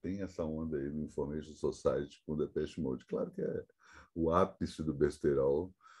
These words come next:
mas a gente fala de várias outras coisas, né?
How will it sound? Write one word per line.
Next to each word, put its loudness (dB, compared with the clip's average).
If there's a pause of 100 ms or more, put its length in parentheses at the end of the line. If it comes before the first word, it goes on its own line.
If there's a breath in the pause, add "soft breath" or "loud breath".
(140 loud breath)
mas -2
a 2
gente -4
fala -6
de -12
várias -2
outras -6
coisas, -6
né? -10